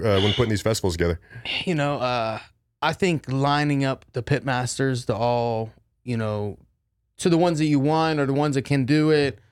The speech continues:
Speaker 2: all on the same day is
Speaker 1: Yeah.
Speaker 2: very hard because all these pit masters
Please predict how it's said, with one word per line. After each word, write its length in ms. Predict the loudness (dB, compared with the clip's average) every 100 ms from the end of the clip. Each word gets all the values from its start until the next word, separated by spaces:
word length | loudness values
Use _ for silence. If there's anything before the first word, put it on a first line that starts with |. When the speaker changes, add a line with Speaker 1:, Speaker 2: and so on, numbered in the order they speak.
| _ _ 0
Speaker 2:
all 200 | 2 4
on 100 | 2
the 80 | 0
same 280 | 0 0
day 220 | 2 2 2
is 160 | 2
Speaker 1:
Yeah. 60 | 2
Speaker 2:
very 420 | 4 4 0 -2
hard 420 | 0 0 2 0
because 520 | -2 -2 0 0 -2 -2
all 340 | 2 4 4
these 280 | 2 0 0
pit 180 | -2 -2
masters 500 | 0 -2 -2 -4